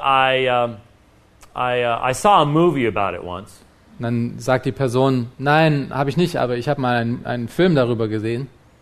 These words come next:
Speaker 1: Now, how much credibility does that person have in your mind?
Speaker 2: Äh, wie viel, ähm, wie viel, äh, ähm, credibility, wie viel Glaubwürdigkeit hat diese Person nun in deinen Augen?
Speaker 1: Hopefully,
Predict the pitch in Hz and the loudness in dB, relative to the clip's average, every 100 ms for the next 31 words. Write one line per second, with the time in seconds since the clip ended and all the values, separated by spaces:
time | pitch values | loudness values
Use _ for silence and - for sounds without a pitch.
0 | _ - 143 139 131 - 147 247 247 - | _ -8 0 0 -2 -6 -2 0 -2 0
1 | 190 147 117 117 113 127 110 113 104 113 | 2 2 2 2 0 -4 -4 -6 -4 -6
2 | 107 104 104 104 101 95 92 92 131 - | -6 -8 -6 -6 -6 -10 -10 -12 -14 -20
3 | - - _ - 123 123 151 160 175 156 | -20 -20 _ -16 -10 -6 -6 -2 2 4
4 | 143 - - - 123 117 117 117 - 139 | 4 2 -6 -12 -6 -6 -6 -8 -10 -10
5 | 139 135 110 - - - 139 _ _ - | -6 -8 -8 -16 -20 -20 -20 _ _ -20
6 | - 101 101 - _ _ _ _ _ - | -18 -18 -18 -20 _ _ _ _ _ -10
7 | 139 117 127 120 - - 139 139 131 160 | -8 -4 -6 -6 -10 -6 -4 0 4 4
8 | 147 143 131 - 127 120 123 120 - 113 | 4 0 0 0 0 0 -4 -4 -4 -6
9 | 120 117 110 104 - 131 127 120 117 120 | -4 -4 -6 -10 -14 -10 -8 -4 -2 0
10 | 135 123 101 95 _ _ _ _ _ _ | 0 -2 -6 -14 _ _ _ _ _ _
11 | _ _ _ _ _ - 170 208 139 117 | _ _ _ _ _ 0 2 2 0 0
12 | 113 143 | 0 -2